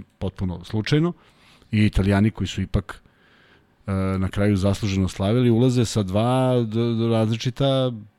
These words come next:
stanja. Ovi su euforični, a ovi su srećni što su, što su tu, pa i kod jednih i drugih može da splasne euforija, a ovi kažu, "Aj, kad smo već ovde, ajmo sad malo nešto i da odigramo jer imamo neki potencijal." Mada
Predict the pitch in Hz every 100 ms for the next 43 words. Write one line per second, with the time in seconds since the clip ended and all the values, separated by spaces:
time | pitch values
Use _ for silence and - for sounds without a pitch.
0 | _ _ _ _ _ _ - - - -
1 | - - - 139 139 85 71 87 98 -
2 | 110 101 92 117 123 139 - 160 147 90
3 | 92 104 107 104 120 - 123 117 95 101
4 | - 104 95 101 - - 143 139 156 156
5 | 131 - 131 110 110 117 135 131 127 139
6 | 117 120 135 131 123 107 - - - -
7 | - - - - 127 165 - 170 139 156
8 | 175 170 160 127 123 143 - 143 127 127
9 | 135 127 135 131 131 127 139 127 120 120
10 | - 131 131 127 127 - 143 135 131 131
11 | 131 135 131 131 131 123 131 127 120 120
12 | 113 - 110 101 - 87 78 101 135